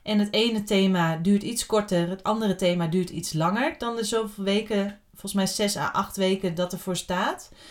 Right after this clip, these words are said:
Dus ze hebben sommige thema's duren zes weken, sommige thema's duren wel twaalf weken. Afhankelijk van de interesses bij de kinderen, afhankelijk van hoe er ingespeeld wordt. En ook de overgangen van de thema's, ehm,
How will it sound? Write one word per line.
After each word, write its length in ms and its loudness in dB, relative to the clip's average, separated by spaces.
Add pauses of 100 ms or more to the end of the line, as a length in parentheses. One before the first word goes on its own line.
(120)
Dus 100 -10
ze 80 0
hebben 200 4
sommige 340 0
thema's 380 2
duren 260 2
zes 280 4
weken, 520 0
sommige 420 -8
thema's 360 0
duren 220 0
wel 140 2
twaalf 440 2
weken. 540 0 (600)
Afhankelijk 640 0
van 500 0 (160)
de 360 0 (240)
interesses 520 2
bij 160 2
de 120 -2
kinderen, 540 -2
afhankelijk 520 -2
van 200 0
hoe 400 2 (280)
er 200 -4
ingespeeld 640 -2
wordt. 440 -6 (520)
En 160 -2
ook 100 -4
de 140 4
overgangen 720 2
van 220 -2
de 120 0
thema's, 600 0
ehm, 360 -6